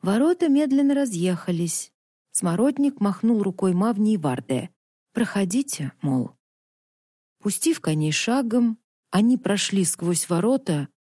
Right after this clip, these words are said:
наконец-то очутившись в Озерье.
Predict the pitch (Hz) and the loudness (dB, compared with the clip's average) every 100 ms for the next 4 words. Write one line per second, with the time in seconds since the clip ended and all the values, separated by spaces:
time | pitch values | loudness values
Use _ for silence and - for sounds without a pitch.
0 | _ - 185 175 170 214 - - 214 185 | _ -4 -2 0 0 2 0 -2 -4 -4
1 | - 185 185 180 190 - 180 - 180 151 | -6 -6 -6 -4 -4 -4 -4 -2 -2 0
2 | 147 127 127 123 | -2 -2 -4 -6